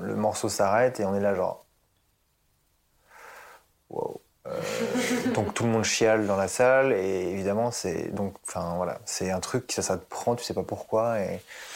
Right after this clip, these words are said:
Ça c'était un moment fort. Et puis il y avait Giorgio aussi, il y a eu un, il y a eu des moments hyper cool, des, des espèces de, c'est des moments d'épiphanie pour moi, c'est vraiment des moments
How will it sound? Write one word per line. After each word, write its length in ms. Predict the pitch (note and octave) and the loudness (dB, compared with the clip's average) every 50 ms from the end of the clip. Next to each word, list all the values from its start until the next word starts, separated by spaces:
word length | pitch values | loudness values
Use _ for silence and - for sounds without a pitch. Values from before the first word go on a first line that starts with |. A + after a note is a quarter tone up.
| - - - - - - - - - - - _ _ _ _ _ _ _ _ _ _ _ - | -12 -12 -12 -12 -12 -14 -14 -16 -20 -20 -20 _ _ _ _ _ _ _ _ _ _ _ -4
Ça 160 | - - B2 | 2 2 2
c'était 160 | - - - | 4 4 4
un 160 | G2+ F#2+ G2 G2 | 4 6 6 4
moment 280 | G#2 G#2+ G#2 G#2 G2+ | 4 4 4 4 2
fort. 300 | G2 - - G#2 F#2+ G2 | 2 2 0 0 0 0
Et 40 | G2+ | -2
puis 160 | F#2+ - - | -2 0 0
il 40 | G#2+ | 2
y 20 | G2+ | 2
avait 200 | G2 G2+ G2+ G2+ | 2 2 2 2
Giorgio 380 | F#2+ G#2+ G#2 G2+ G2+ G2 A2 G#2+ | 2 2 0 0 0 0 0 0
aussi, 220 | G#2 G2+ - - G#2 | -2 -2 -4 -6 -4
il 80 | G2+ G2 | -2 -2
y 20 | |
a 60 | F#2+ | -2
eu 140 | F#2+ F#2+ F#2+ | -2 -2 -2
un, 120 | F#2+ F#2+ F#2 | -2 -2 -4
il 80 | F#2 F#2 | -4 -4
y 20 | |
a 60 | F#2+ G2 | -4 -4
eu 40 | |
des 120 | F2+ G#2 G2 | -2 -2 -2
moments 320 | G2 G2 G2 G2+ G#2 G2+ | -2 -2 -2 -2 -2 -2
hyper 340 | G2+ G#2 G#2 - G#2+ G2 - | -4 -4 -2 -2 -2 -2 -2
cool, 260 | - - - A2+ G#2+ G2+ | -4 -2 -2 0 0 0
des, 140 | G2 G2 | 0 -2
des 120 | F#2+ F#2+ G2 | -2 -2 -4
espèces 280 | F#2 - - - G2+ F#2+ | -6 -6 -6 -6 -4 -4
de, 240 | G2+ G2 F#2 G2 G2 | -2 -2 -2 -2 -4
c'est 180 | F2+ - - - | -4 -6 -6 -4
des 60 | G#2 | -2
moments 300 | G2+ G#2 G#2 G#2+ A2 A2 | 0 2 2 2 2 2
d'épiphanie 600 | A2 A2 G#2+ G#2+ - G#2 - - G#2+ G#2+ G#2+ G#2+ | 2 2 0 0 -4 -4 -2 0 0 0 0 -2
pour 160 | G#2 G#2 G2+ | -2 0 0
moi, 160 | G2 G2 G2+ G#2 | 2 2 2 0
c'est 160 | G#2 - F#2 | -2 -4 -4
vraiment 240 | F#2 F#2 F#2 F#2+ G2+ | -2 -2 -2 -2 -2
des 60 | G2+ | -2
moments 400 | G2+ G#2 G2+ G2+ G#2 G#2 A2 A2 | -2 -2 -2 -2 -2 0 0 0